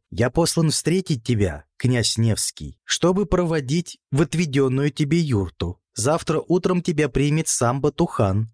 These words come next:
но твоим людям запрещено покидать отведённое для них место". "Со мною мой толмач". "Толмач есть твои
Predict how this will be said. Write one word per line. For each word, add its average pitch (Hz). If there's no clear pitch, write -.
но 127
твоим 123
людям 143
запрещено 135
покидать 160
отведённое 120
для 160
них 120
место". 113
"Со -
мною 127
мой 120
толмач". 127
"Толмач 131
есть 131
твои 165